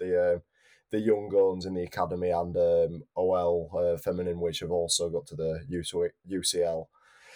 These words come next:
semi-finals. So hopefully a positive ending to the podcast, but it comes back down to, uh, the men's team, which I'm sure we're all really excited to talk about. I'm gonna come to the Strasbourg game first, and then we'll talk about the West Ham games as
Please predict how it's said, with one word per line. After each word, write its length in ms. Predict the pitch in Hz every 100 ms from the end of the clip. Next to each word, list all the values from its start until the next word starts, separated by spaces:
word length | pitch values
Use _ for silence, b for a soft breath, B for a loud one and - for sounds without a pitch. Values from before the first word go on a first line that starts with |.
| B B
semi-finals. 960 | - 139 117 113 127 117 117 110 101 95
So 680 | - 117 120 120 120 117 - -
hopefully 500 | 117 143 - 120 120
a 60 |
positive 460 | 113 127 117 110 104
ending 240 | 101 98 95
to 80 |
the 60 | 98
podcast, 520 | - 92 - 95 90 -
but 100 | 107
it 140 | -
comes 240 | 123 120
back 240 | - 107 -
down 320 | 104 104 101 -
to, 200 | 104 104
uh, 300 | 101 101 98
the 100 | 117
men's 400 | 127 117 113 -
team, 220 | 110 101
which 160 | 92 107
I'm 140 | 101
sure 260 | - 110 101
we're 220 | 104 101
all 60 |
really 340 | 104 123 110 104
excited 420 | 82 - 92 -
to 80 | -
talk 340 | - 90 -
about. 260 | 85 90 95
I'm 160 | 110
gonna 200 | 117 139
come 200 | 135 139 123
to 100 | 117
the 80 |
Strasbourg 680 | 113 - 123 - - 101 -
game 280 | 101 92 90
first, 380 | - 92 90 90
and 100 | 90
then 100 | 87
we'll 120 | 90
talk 320 | - 87 -
about 260 | 85 90 85
the 60 |
West 300 | 87 87 -
Ham 180 | 85 85
games 380 | 82 82 82 82
as 220 | 82 73